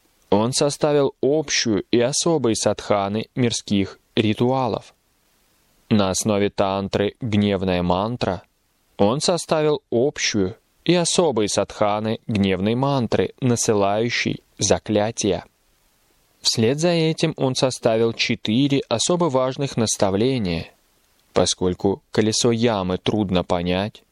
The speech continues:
он составил колесо магии, что подобно ключу. Поскольку в практике Килаи трудно обрести достижение, он составил садхану "Объединенная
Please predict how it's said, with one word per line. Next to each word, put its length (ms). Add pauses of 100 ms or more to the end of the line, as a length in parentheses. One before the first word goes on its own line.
(340)
он 240
составил 680 (120)
колесо 440
магии, 580
что 240
подобно 720
ключу. 600 (880)
Поскольку 800
в 160
практике 540
Килаи 580
трудно 600
обрести 500
достижение, 920 (480)
он 240
составил 520
садхану 840 (140)
"Объединенная 1040